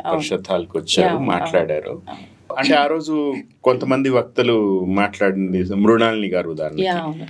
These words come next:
Speaker 1: అవును.
Speaker 2: ఆవిడ మాట్లాడారు.
Speaker 1: అవును.
Speaker 2: ప్రయాణాలు, ప్రయాణాల కోసమే చేసే వెసులుబాటు
Speaker 1: Hmm.
Speaker 2: మహిళలకి లేకపోవడం అనేది ఒక,
Speaker 1: అవును.
Speaker 2: ఒక, ఆ, అంశం.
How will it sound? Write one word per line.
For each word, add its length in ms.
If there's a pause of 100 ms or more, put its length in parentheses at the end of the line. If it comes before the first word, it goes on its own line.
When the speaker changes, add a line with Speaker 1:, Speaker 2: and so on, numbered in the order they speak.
Speaker 1:
అవును. 140
Speaker 2:
ఆవిడ 140
మాట్లాడారు. 760 (200)
Speaker 1:
అవును. 200 (240)
Speaker 2:
ప్రయాణాలు, 1000 (280)
ప్రయాణాల 640
కోసమే 680 (600)
చేసే 600 (500)
వెసులుబాటు 880 (140)
Speaker 1:
Hmm. 180 (840)
Speaker 2:
మహిళలకి 720
లేకపోవడం 560
అనేది 280
ఒక, 260
Speaker 1:
అవును. 600
Speaker 2:
ఒక, 420
ఆ, 380
అంశం. 360